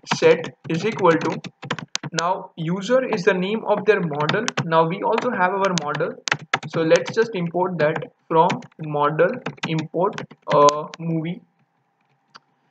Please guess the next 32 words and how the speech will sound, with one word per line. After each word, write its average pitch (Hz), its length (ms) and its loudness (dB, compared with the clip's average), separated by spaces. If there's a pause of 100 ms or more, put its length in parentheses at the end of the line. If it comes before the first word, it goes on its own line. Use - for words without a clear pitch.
(140)
and 165 220 2
you 202 100 2
require 175 580 6 (260)
movie 180 360 -8 (160)
dot 160 420 4 (460)
objects 151 720 2
dot 156 340 6
all. - 320 0 (480)
Okay, 180 220 0 (480)
so 165 80 0
there 170 160 2
you 233 80 -2
go. 170 280 0
Yeah, 160 120 0
it's - 160 -6
done. - 220 -4 (120)
Now 190 380 4
what 180 340 0
does 254 240 4
this 196 200 2
function 180 380 0
do? 143 200 0
Movie 160 260 -2
dot 214 200 4
objects 160 400 -2
dot 156 140 -2
all. - 220 -2
Okay, - 140 -6
so - 160 -6
movie 180 420 -4
dot 196 280 6
objects 170 500 0